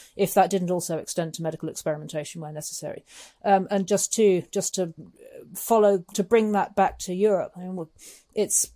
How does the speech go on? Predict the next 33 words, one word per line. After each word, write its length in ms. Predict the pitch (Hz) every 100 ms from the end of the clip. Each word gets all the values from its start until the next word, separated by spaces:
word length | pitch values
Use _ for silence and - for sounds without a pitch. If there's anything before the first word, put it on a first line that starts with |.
| _
it 160 | 220 202
seems 440 | - 240 214 202
fairly 440 | - 247 226 208
clear 260 | 196 226 202
to 160 | 185 196
me 640 | 190 202 220 185 160 - -
that 440 | 196 180 - - - _ _ _ -
the, 300 | 202 190 185 -
the 160 | 180
principal 580 | 180 - 254 240 240 202
difference 580 | 180 196 - 170 170 -
between 640 | - - 202 180 175 175 - -
our 140 | 185
direction 440 | 185 196 196 - 208
of 80 | 185
travel 400 | 202 180 180 180
in 220 | 190 180
the 80 | 175
West 360 | 190 180 -
and 80 | 175
our, 120 | 170 170
and 160 | 180
the 100 | 175
direction 400 | 175 180 - 196
of 60 | 175
travel 300 | 202 180 170
in 140 | 170
China 460 | 160 214 202 165 - - - _ -
is 500 | 196 185 175 - -
that 280 | 196 208 196
we, 280 | 202 196 196
we 240 | 180 196
s-, 200 | 185 -